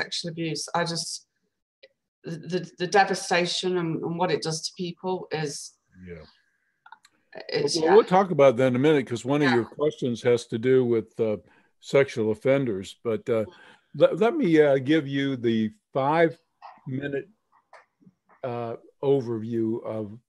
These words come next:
Speaker 2: narcissism and what it's all about and the types of it, the major types of it. Um,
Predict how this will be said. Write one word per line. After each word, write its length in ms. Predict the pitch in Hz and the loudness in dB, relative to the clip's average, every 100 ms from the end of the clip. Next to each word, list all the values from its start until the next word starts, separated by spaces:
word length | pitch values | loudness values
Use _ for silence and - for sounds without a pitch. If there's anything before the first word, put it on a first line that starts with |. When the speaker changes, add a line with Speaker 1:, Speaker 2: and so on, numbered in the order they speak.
| - | -14
Speaker 2:
narcissism 880 | 117 123 120 - 101 - 95 - - 107 | -8 -6 -6 -8 -12 -12 -14 -16 -20 -18
and 140 | 123 101 | -12 -2
what 200 | 135 139 | 2 2
it's 180 | 117 | 0
all 260 | 117 123 120 | 0 2 2
about 460 | 110 120 117 117 - _ _ _ | 2 2 2 -2 -4 _ _ _
and 180 | - 113 | -2 0
the 60 | 110 | -2
types 440 | - 127 110 - | 0 0 0 -6
of 160 | 110 98 | -8 -6
it, 180 | 92 | -8
the 60 | 110 113 | -6 0
major 240 | 131 123 113 | 0 0 -4
types 440 | - 117 107 - | -2 -2 -2 -6
of 140 | 95 80 | -12 -12
it. 100 | - _ _ _ _ _ _ | -18 _ _ _ _ _ _
Um, 460 | 175 131 123 120 113 | 0 2 2 -2 -10